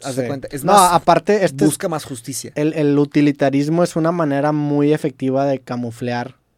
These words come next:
Speaker 1: Injusticias.
Speaker 2: injusticias
Speaker 1: Por
Speaker 2: y,
Speaker 1: supuesto, y
Speaker 2: y
Speaker 1: sesgos.
Speaker 2: estereotipos y persecuciones raciales, o sea, m-, cosas muy específicas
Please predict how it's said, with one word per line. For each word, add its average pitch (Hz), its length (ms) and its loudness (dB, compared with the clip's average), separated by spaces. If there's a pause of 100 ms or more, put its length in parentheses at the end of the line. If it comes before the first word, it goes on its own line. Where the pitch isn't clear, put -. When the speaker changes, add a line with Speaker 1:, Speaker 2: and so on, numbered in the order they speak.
(480)
Speaker 1:
Injusticias. 117 640 -10
Speaker 2:
injusticias 139 600 -4
Speaker 1:
Por 131 100 -4
Speaker 2:
y, 123 120 -4
Speaker 1:
supuesto, 123 320 -6
y 120 40 -2
Speaker 2:
y - 20 -4
Speaker 1:
sesgos. 120 460 -4
Speaker 2:
estereotipos 135 1000 -4
y 117 380 -8 (480)
persecuciones 135 640 -4
raciales, 139 760 -4 (300)
o - 20 -20
sea, 127 180 -8
m-, 131 420 -6 (100)
cosas 147 320 -4
muy 156 480 2 (300)
específicas 156 1040 0